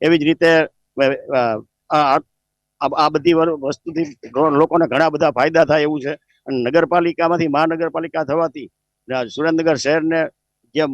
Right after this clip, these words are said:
રસ્તા અને રોડ રસ્તાના પ્રશ્ન હતા એ બધા હલ થઈ જશે અને સામાન્ય રીતે જે કોઈ નાના માણસો છે એ લોકોને થોડી તકલીફ પડશે, પરંતુ આ બધી વસ્તુને ધ્યાનમાં રાખીને કરે તો નગરપાલિકાની અંદર વિકાસના કામો થાય, જેવા કે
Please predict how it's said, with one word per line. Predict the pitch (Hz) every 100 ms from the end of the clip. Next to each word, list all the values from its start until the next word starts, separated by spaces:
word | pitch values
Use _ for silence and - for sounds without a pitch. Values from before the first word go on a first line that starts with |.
| 131 104 120
રસ્તા | - 160 156
અને | 160
રોડ | 139 156 151
રસ્તાના | 156 160 151
પ્રશ્ન | 147 156 165
હતા | 160 -
એ | 156
બધા | 147 147 147
હલ | 135
થઈ | 151 151
જશે | 156 151
અને | 160 147 156
સામાન્ય | 135 143 170 170
રીતે | 160 165 156 147 _ _ _
જે | 139
કોઈ | 151 151
નાના | 131 160 170
માણસો | 156 175 165 165
છે | 156 156 101 _ _ _ _
એ | 160
લોકોને | 165 170 170 165
થોડી | 165 170
તકલીફ | 175 247 190 156
પડશે, | 202 247 143
પરંતુ | 110 175 190 - 135 95 _ _ _ _
આ | 165
બધી | 156 151 185
વસ્તુને | 170 147 135 175 - 180 180
ધ્યાનમાં | 123 135 165 185 170
રાખીને | 180 185 180
કરે | 151 185 175
તો | 151 _ -
નગરપાલિકાની | 135 156 170 175 175 170 170
અંદર | 170 165
વિકાસના | 131 147 180 170 170
કામો | 143 175 170
થાય, | 160 151
જેવા | 156 160
કે | 147